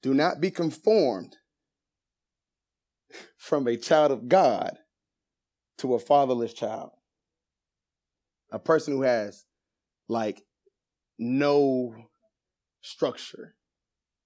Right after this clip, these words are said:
no authority over them. Somebody who just wants to do what they want. You remember Bart Simpson?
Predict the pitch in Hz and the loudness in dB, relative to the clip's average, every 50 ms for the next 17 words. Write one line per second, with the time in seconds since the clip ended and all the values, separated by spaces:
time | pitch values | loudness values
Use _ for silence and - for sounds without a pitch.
0 | _ _ - 117 131 143 151 139 143 - 147 143 127 117 113 107 104 98 95 92 | _ _ -6 -2 0 2 0 0 0 0 2 2 2 0 -2 -4 -4 -6 -8 -10
1 | 92 98 92 - - 139 143 143 143 135 120 127 120 - 131 131 123 - 117 123 | -12 -14 -16 -10 -6 -2 -2 0 -2 -2 -4 -6 -8 -6 -8 -8 -8 -6 -6 -4
2 | 120 107 110 117 117 107 117 160 180 165 147 123 127 143 151 147 - - 151 151 | -4 -2 -2 -4 -4 -4 -4 -4 -2 -2 -2 0 2 0 0 0 -2 -6 -6 -6
3 | 131 - - 143 143 | -6 -6 -12 -12 -12